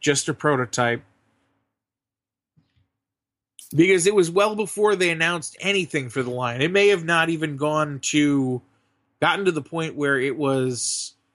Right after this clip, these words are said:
being produced yet. You know, that, that, I feel like that was very early along. So.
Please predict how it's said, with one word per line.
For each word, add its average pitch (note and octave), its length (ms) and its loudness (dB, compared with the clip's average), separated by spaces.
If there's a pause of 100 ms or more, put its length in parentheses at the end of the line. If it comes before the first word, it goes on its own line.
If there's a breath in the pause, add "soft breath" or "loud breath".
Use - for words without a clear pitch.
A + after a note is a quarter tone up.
(640)
being D3+ 280 2
produced C3 600 -2
yet. F2 300 -10
You B2 120 -6
know, B2 260 -4
that, C3 320 0
that, C#3+ 160 2
I D#3 60 2
feel E3+ 180 2
like C#3+ 180 4
that E3 140 4
was A#2+ 160 0
very C#3 520 2
early B2 360 -2
along. A#2 500 -6 (1500)
So. A#2 720 -4